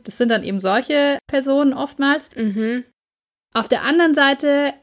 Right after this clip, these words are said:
Speaker 1: ganz krass, ich hab das dieses Jahr mir mal angeschaut, weil, wie gesagt, ja Kandidaten, Kandidatinnen auch im Instagram Auftritte haben, die sie während der Show auch bespielen. Und ich fand es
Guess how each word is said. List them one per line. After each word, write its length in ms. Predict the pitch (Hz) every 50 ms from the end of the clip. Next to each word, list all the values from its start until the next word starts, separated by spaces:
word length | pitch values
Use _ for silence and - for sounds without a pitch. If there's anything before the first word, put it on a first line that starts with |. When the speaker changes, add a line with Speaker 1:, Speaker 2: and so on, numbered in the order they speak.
| _ _ _ _
Speaker 1:
ganz 340 | - 247 247 277 302 294 -
krass, 260 | - - 294 277 277 277
ich 140 | 240 - -
hab 100 | 226 -
das 180 | - 208 - -
dieses 360 | 262 269 302 320 311 - -
Jahr 100 | 277 262
mir 140 | 254 262 254
mal 160 | 254 262 -
angeschaut, 600 | - 247 247 254 254 - 262 247 247 240 247 269 - _ _ _ _ _ _ _ _ - 247
weil, 440 | 208 214 196 185 202 220 220 214
wie 80 | 214 220
gesagt, 400 | 226 220 220 190 196 214 220 -
ja 160 | 233 208 208
Kandidaten, 580 | - - 214 214 202 190 202 196 220 - 254 240
Kandidatinnen 560 | 233 208 202 208 202 196 220 - 240 208 -
auch 240 | - 208 214 214 -
im 260 | - - 196 185 190
Instagram 520 | - 254 359 - - 233 202 190 180 185
Auftritte 600 | - - 170 185 - - - - 196 - 208 190
haben, 300 | 185 170 170 170 180 220
die 140 | 214 202 202
sie 160 | 196 190 185
während 340 | 190 185 190 240 254 262 233
der 120 | 226 185 190
Show 340 | - - 208 190 190 185
auch 240 | - - 185 - - - -
bespielen. 800 | - 185 180 - - - - 220 240 240 208 185 208 247 269 277 _ _ _ _ _ _ _ _ _ _ _
Und 400 | - 214 226 214 208 208 202 -
ich 140 | 202 - -
fand 260 | - 226 226 233 214
es 260 | 214 208 - - -